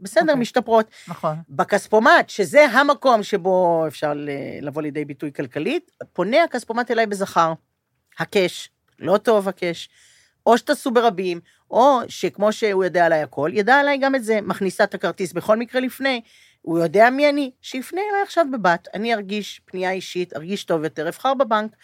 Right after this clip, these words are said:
Speaker 2: הגיוני לגמרי.
Speaker 1: אמרתי על בנק הפועלים, בזמנו, כי אני, יש לי חשבון בבנק הפועלים, אמרתי, אה, איך בפרסומות חל שינוי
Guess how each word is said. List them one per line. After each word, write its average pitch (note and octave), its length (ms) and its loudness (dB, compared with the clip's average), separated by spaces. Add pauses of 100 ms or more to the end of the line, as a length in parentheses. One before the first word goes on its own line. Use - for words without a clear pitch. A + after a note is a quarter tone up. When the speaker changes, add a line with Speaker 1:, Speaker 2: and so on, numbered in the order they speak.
Speaker 2:
הגיוני F3+ 340 -4
לגמרי. F3+ 100 0
Speaker 1:
אמרתי C4 400 4
על F#3+ 60 2
בנק A3+ 240 2
הפועלים, A#3+ 640 0 (200)
בזמנו, C3+ 540 -6 (420)
כי E3+ 160 0
אני, E3 360 0 (160)
יש C#3 200 -10
לי C#3+ 60 -12
חשבון C3 360 -6
בבנק B2 140 -10
הפועלים, E4+ 300 -6 (100)
אמרתי, C4 440 0 (1080)
אה, D#3+ 60 -4 (340)
איך A3 220 0
בפרסומות F#3+ 1000 0
חל A#3+ 400 2
שינוי G#3+ 460 -6